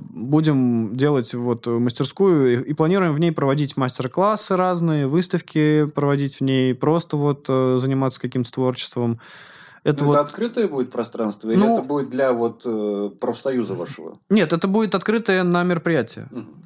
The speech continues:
Speaker 1: Но там проблема ещё в том, что это находится, вот конкретно помещение, которое мы щас рассматриваем, мы ещё не договорились, ну, не сняли его, но уже вот, типа, будем в понедельник снимать.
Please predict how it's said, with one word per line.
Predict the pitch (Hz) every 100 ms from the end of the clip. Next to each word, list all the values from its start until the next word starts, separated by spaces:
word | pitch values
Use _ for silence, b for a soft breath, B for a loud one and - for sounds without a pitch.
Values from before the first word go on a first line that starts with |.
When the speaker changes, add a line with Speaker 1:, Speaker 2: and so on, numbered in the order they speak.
| -
Speaker 1:
Но | 147 180 190
там | 180 190 185
проблема | 185 185 196 185
ещё | 180
в | 170
том, | 220
что | 214 - 165 165 156
это | 160 165 151
находится, | 151 151 170 151 - 151 143 143 135
вот | 139 139
конкретно | - 143 147 139
помещение, | 151 143 147 139
которое | 143 135
мы | 135
щас | 143
рассматриваем, | 147 165 220 208 139
мы | 143
ещё | 147
не | 151
договорились, | 139 160 240 208 -
ну, | - 127 139 113 107
не | 85 131 135 147
сняли | 202 254 185
его, | 123 117
но | 131 165
уже | 147 143
вот, | 143 131
типа, | 135 135
будем | 135 135
в | 123
понедельник | 143 143 127 110 -
снимать. | - 117